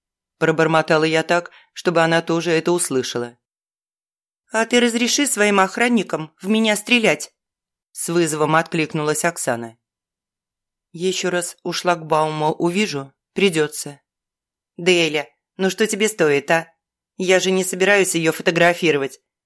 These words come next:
Мне вообще наплевать, как она там выглядит. Мне бы просто поговорить. Можно даже через ширму, если уж ты так трясёшься за репутацию своей клиники".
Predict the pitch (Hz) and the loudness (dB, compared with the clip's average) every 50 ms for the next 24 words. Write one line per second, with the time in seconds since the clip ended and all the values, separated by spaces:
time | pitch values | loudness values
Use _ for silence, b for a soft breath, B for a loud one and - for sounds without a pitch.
0 | _ _ 180 190 180 175 180 185 185 - - 214 196 175 160 - 175 175 170 165 | _ _ 0 0 2 2 2 0 0 -2 -2 0 0 0 0 0 0 0 2 2
1 | 156 147 - b b b b _ - 180 175 175 180 170 165 170 - 170 170 170 | 2 0 0 b b b b _ 0 0 0 2 2 2 2 2 2 2 2 2
2 | 170 170 147 147 147 139 127 139 131 - - _ _ _ _ _ _ _ _ _ | 0 0 0 0 -2 -2 -2 -4 -6 -8 -12 _ _ _ _ _ _ _ _ _
3 | 156 165 165 160 156 160 160 175 165 156 - 170 160 165 160 160 156 165 170 170 | -6 -4 -2 -2 -2 0 2 2 2 2 0 -2 -2 0 0 2 2 4 2 2
4 | 165 156 139 131 - - - _ _ _ _ _ _ _ _ - 156 165 170 156 | 2 0 -2 -4 -6 -10 -18 _ _ _ _ _ _ _ _ -4 0 0 0 2
5 | 151 160 156 156 160 156 160 160 156 - 180 165 175 170 - - 156 147 139 135 | 0 0 0 2 2 2 0 -2 -2 -2 0 0 2 0 0 0 0 0 0 0
6 | 139 127 131 131 _ _ _ _ _ _ _ _ 139 143 156 151 - 165 156 151 | -2 -6 -8 -10 _ _ _ _ _ _ _ _ -2 -2 -2 0 0 -2 -2 -2
7 | - - 160 151 - 151 151 147 - 156 160 147 - 175 180 185 185 - - 143 | -2 -2 -4 0 0 0 0 0 0 -2 -2 0 0 0 0 0 0 -2 -4 -4
8 | 131 B B B B B - 139 165 160 160 - 170 165 165 160 160 165 - 185 | -4 B B B B B -2 0 0 0 0 -2 0 2 2 2 2 2 0 -2
9 | 180 170 - 156 156 156 156 160 156 - 170 165 147 131 127 123 - - 120 110 | -2 -2 0 0 2 2 2 0 -2 -2 -2 -2 -2 -2 -4 -6 -6 -6 -6 -6
10 | - _ | -8 _